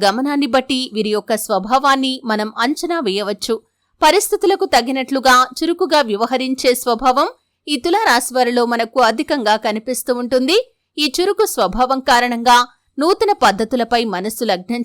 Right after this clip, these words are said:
చేస్తారు. అలాగే తులారాశి వారిని ప్రేమించే వారు కూడా అధిక సంఖ్యలో ఉంటారు. దీనికి కారణం విశాలమైన వీరి భావాలు, సాంప్రదాయబద్ధమైనటువంటి ఆలోచనల పట్ల పలువురు ఆకర్షితులవుతూ ఉంటారు.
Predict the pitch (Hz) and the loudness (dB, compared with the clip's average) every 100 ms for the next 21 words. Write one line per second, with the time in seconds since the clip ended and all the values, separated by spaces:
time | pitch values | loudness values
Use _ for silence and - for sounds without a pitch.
0 | 247 226 - 240 240 _ _ _ 277 320 | -2 0 2 0 0 _ _ _ 0 0
1 | 359 - 349 427 302 254 262 262 262 254 | 0 0 0 2 2 0 -2 -2 -2 -2
2 | 277 311 370 349 359 330 277 254 247 233 | -2 0 0 -2 -4 0 2 2 2 2
3 | 175 220 226 220 196 196 - 233 220 226 | 2 -2 -6 -4 -4 -4 -4 -2 -4 0
4 | 247 330 554 _ _ - 226 370 440 349 | 2 2 -2 _ _ -6 -2 0 -2 0
5 | 269 240 254 240 - 233 262 392 403 415 | 2 2 0 -4 -6 -6 0 2 4 2
6 | 294 277 247 233 214 190 196 220 226 220 | 0 -2 -2 -2 -4 -2 0 2 2 0
7 | 220 - - 247 311 359 302 269 190 180 | -2 -2 0 0 0 -2 -2 0 -2 -2
8 | 226 214 202 196 202 202 208 180 220 240 | -6 -6 -6 -4 -4 -2 2 2 0 -4
9 | 262 240 233 240 247 269 - _ _ _ | -4 -2 0 -2 2 2 2 _ _ _
10 | 285 311 339 370 190 214 247 220 240 190 | 2 2 2 4 4 2 -4 -6 -6 -4
11 | 214 180 208 214 220 226 240 | -2 -2 -4 -4 0 2 0